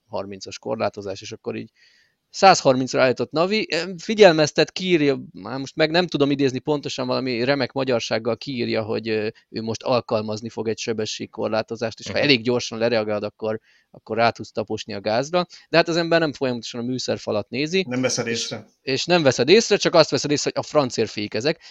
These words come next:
Speaker 1: Ez egyébként szerintem kellemetlen, mert akár balesetveszélyes helyzetet is teremthet, hogy a százharmincról harmincra.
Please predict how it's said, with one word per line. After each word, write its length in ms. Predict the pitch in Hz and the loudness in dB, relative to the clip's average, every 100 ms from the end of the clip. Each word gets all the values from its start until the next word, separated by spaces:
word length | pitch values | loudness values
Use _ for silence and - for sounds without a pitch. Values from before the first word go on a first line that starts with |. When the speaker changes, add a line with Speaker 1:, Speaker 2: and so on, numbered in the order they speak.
| - | -12
Speaker 1:
Ez 140 | - 170 | -2 2
egyébként 260 | 220 233 | 2 0
szerintem 300 | - 247 - | -4 -4 2
kellemetlen, 400 | 262 110 117 131 | 4 4 0 0
mert 120 | 131 131 | 0 0
akár 220 | 139 143 | 2 2
balesetveszélyes 720 | 151 101 101 101 104 107 - | 2 0 -2 -8 -6 -8 -4
helyzetet 340 | 113 107 104 | -4 -4 -6
is 100 | 104 | -10
teremthet, 480 | - 120 123 127 139 | -6 -2 -2 -2 -4
hogy 140 | 135 120 | -4 -6
a 40 | |
százharmincról 720 | - 127 120 135 135 131 151 - _ | 2 2 4 0 -2 -2 -4 -4 _
harmincra. 840 | _ - 127 139 110 95 - 101 87 | _ 0 4 4 2 -8 -8 -8 -8